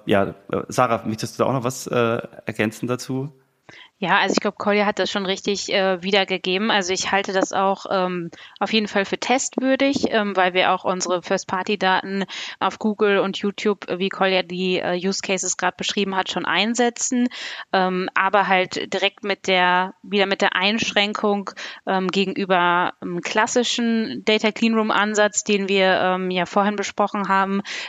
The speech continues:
Speaker 2: ähm, dass es eben auf D V three sixty in der Aktivierung limitiert ist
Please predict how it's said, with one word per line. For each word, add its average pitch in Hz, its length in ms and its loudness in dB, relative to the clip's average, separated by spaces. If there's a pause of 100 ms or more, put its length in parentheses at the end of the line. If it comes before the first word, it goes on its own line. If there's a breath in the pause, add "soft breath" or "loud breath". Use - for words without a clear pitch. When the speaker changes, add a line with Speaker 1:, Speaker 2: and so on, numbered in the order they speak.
Speaker 2:
ähm, 175 320 0
dass 180 200 0
es 190 120 0
eben 185 300 0
auf 170 280 0
D 196 200 -2
V 196 200 -2
three 202 100 -2
sixty 202 600 0
in 196 140 0
der 170 160 4
Aktivierung 233 840 0
limitiert 196 560 0
ist - 480 2